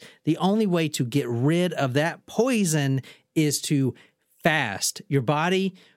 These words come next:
will naturally excrete it all if there's nothing in your system at all. That was what she believed, and that it worked in a lot of cases.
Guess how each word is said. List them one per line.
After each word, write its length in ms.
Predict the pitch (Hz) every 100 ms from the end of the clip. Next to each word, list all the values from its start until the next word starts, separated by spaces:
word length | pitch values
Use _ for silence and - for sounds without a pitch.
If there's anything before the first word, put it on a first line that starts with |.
| -
will 360 | 131 127 117 -
naturally 880 | 131 147 160 170 190 175 180 156 - _ _ -
excrete 760 | 151 - - - 160 208 233
it 140 | 190 143
all 300 | 127 123 131
if 140 | 143
there's 220 | 147 123
nothing 640 | 131 143 151 151 170 151 147
in 220 | - 135
your 140 | 131
system 500 | 123 - 131 - 120 123
at 160 | 135 123
all. 320 | 117 95 - -
That 280 | 175 220 240
was 220 | 269 208
what 260 | 208 220
she 220 | - 233 208
believed, 640 | 180 180 190 226 151 120 -
and 340 | 190 190 165 143
that 380 | 156 156 247 285 -
it 280 | 269 247
worked 460 | 151 151 247 247 -
in 160 | 170 170
a 100 | 160
lot 200 | 175 156
of 60 |
cases. 640 | - 180 139 - - -